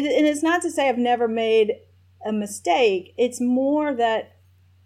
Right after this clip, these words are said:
I never, like, I just never felt like it was such a, because I just sort of viewed it as like, well,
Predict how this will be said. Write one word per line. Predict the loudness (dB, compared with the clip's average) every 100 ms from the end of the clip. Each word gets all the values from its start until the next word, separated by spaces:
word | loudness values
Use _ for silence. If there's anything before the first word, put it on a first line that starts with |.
| _ _ _ _ _ _ -8
I | -2
never, | 0 0 2 4 4 2 -4 _ _ _ _ _ -18
like, | -18 _ _ -20 -20 -20 _ _ _ _ _ _ _ _ _ -16
I |
just | -14 -4
never | -2 0 -2
felt | -4 -2 0 0 0
like | -2 0
it | -2 -2
was | -2 0 -2 -4 -12 -16 -18 _ _ _
such | -16 -12 -4 -4 -4 -2
a, | 0 0 -4 -12 _ _ _ _ _ _ _ _ _ _ _ _ _ _ _ _ _ _ -16
because | -14 -4 -2 0
I | 0
just | -2 -2
sort | -4
of | -4
viewed | -4 0
it | 0
as | -2 -4
like, | -4 -4
well, | -2 0 -2